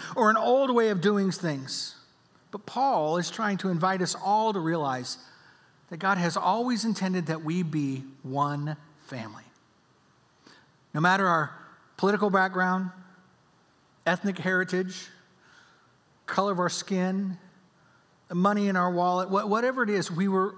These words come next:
all intended to be a part of one family. So Paul says things like,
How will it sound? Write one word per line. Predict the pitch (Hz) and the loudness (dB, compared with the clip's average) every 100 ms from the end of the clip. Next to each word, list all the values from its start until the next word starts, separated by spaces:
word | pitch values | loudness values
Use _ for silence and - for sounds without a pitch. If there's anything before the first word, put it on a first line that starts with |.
| - - | -14 -4
all | 196 226 240 247 247 | -2 0 0 0 0
intended | 226 196 - 214 202 180 156 | -2 -4 -2 -2 0 0 -2
to | 156 | -2
be | 190 | -2
a | 180 | -4
part | - 170 156 151 - | -2 -2 -2 -2 -4
of | 147 143 135 - - - - _ - | -2 -2 -4 -10 -20 -20 -20 _ -6
one | 147 151 151 151 151 - - | -2 0 -2 -4 -8 -16 -10
family. | 151 131 123 | -6 -4 -6
So | - | -8
Paul | 135 165 156 | -4 -2 -2
says | 170 139 127 | -2 -2 -4
things | 143 160 143 | -8 -6 -4
like, | 147 | -4